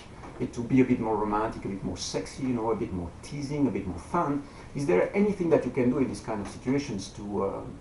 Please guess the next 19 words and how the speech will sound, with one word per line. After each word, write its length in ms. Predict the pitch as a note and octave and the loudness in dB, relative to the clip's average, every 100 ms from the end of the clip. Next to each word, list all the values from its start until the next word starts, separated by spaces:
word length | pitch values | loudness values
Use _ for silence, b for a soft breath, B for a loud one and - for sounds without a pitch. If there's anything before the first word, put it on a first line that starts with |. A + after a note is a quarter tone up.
| - | -2
you 80 | - | -2
know, 120 | G2 | -2
to 140 | - | -2
lighten 380 | G#2+ - A#3+ D3 | 2 2 2 0
up 160 | G2+ G2 | 0 -2
a 40 | |
date? 340 | E3+ G#3+ - - - - - | 0 0 -2 -8 -16 -14 -6
And 300 | A2+ G#2 - | -4 -4 -2
my 120 | A#2 | 0
advice 460 | A2+ G#2 - G3 - | 2 2 0 -2 -4
or 240 | - - | -2 -2
my 200 | G#2+ G2+ | -2 -4
answer 340 | G2+ F#3+ G3 G2 | -2 -2 -4 -4
is, 180 | F#2+ - | -6 -4
yes, 220 | C3 - - | 0 0 0
of 120 | - | 0
course 240 | C#3+ B2+ | 4 4
there 180 | A2+ A2+ | 4 2
is. 240 | C#3+ F3+ | 2 0